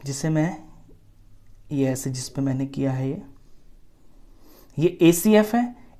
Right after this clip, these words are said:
एसीएफ़ के अंदर ये शेडेड पार्ट जोड़ देते हैं, तो ये दोनों फिगर्स मिलके क्या बन गई? एईडीएफ़ बन गया ना,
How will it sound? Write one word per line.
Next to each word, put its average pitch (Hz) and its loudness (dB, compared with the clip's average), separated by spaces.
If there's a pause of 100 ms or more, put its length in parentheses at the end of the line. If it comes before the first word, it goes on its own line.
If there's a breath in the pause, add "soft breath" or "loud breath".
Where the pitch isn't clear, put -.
एसीएफ़ 240 8
के 233 0
अंदर 226 6
ये 240 4
शेडेड 226 4
पार्ट 202 8
जोड़ 139 4
देते 135 -2
हैं, 127 -6 (260 soft breath)
तो 170 4
ये 185 6
दोनों 190 6
फिगर्स 220 2
मिलके 220 2
क्या 214 2
बन 156 -2
गई? 120 -4 (1400)
एईडीएफ़ - -2
बन 131 -4
गया 175 0
ना, 254 2